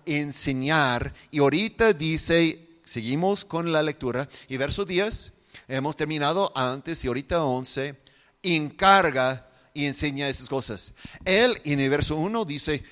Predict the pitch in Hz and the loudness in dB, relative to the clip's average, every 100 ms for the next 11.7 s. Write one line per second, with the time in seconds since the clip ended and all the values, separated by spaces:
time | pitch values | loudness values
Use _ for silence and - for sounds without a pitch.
0 | - 131 139 - 220 220 220 - 147 135 | -12 -8 -6 0 -2 0 -6 -4 -4 -4
1 | 131 - - 208 185 151 165 220 208 - | -4 -8 -6 -6 0 0 2 0 -2 -16
2 | - 147 151 143 123 101 _ - 202 233 | -4 -2 0 0 -2 -4 _ -10 -2 0
3 | 233 226 _ _ 151 143 123 123 110 95 | -2 -8 _ _ -2 -2 -2 -6 -6 -14
4 | 80 - - _ _ _ _ - _ - | -16 -20 -20 _ _ _ _ -20 _ -20
5 | - 139 165 208 226 240 220 - _ _ | -8 -2 0 2 4 4 4 -6 _ _
6 | _ - _ 120 156 165 165 143 143 165 | _ -20 _ -6 -2 0 2 0 -2 -4
7 | 165 175 170 185 170 _ _ _ 151 151 | -6 -6 -4 -4 -4 _ _ _ -10 -8
8 | - 208 214 196 110 - 127 120 107 175 | -4 -2 -2 -4 -8 -8 -12 -10 -8 -8
9 | 175 190 196 - - 131 110 - 82 - | -4 -2 -2 -6 -8 -8 -8 -12 -16 -18
10 | - _ - - 139 160 247 247 208 143 | -20 _ -20 -6 0 0 0 -4 -4 -4
11 | 151 165 - 156 143 135 | -6 -4 -2 0 0 -2